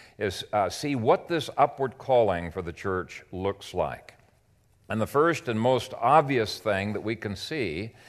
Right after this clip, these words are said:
is that this ideal church is international, intercultural, and interracial. Verse nine says, "After these things I looked, and behold, a great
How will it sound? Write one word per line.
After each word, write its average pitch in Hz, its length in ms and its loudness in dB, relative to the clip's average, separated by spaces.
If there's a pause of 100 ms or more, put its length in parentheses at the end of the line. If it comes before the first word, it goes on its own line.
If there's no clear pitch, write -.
(400)
is 113 160 2
that 113 180 -2
this 156 280 4
ideal 127 580 4
church - 800 -2 (200)
is 107 240 -2
international, 135 1080 -2 (640)
intercultural, 120 1120 2 (600)
and 107 140 0
interracial. 104 1120 -2 (920)
Verse 113 260 0
nine 123 300 2
says, 98 580 0 (300)
"After 135 400 2
these 135 320 -4
things 123 420 -2
I 113 160 6
looked, 110 680 0 (280)
and 95 200 -4
behold, 131 580 4
a 104 60 2
great 107 500 0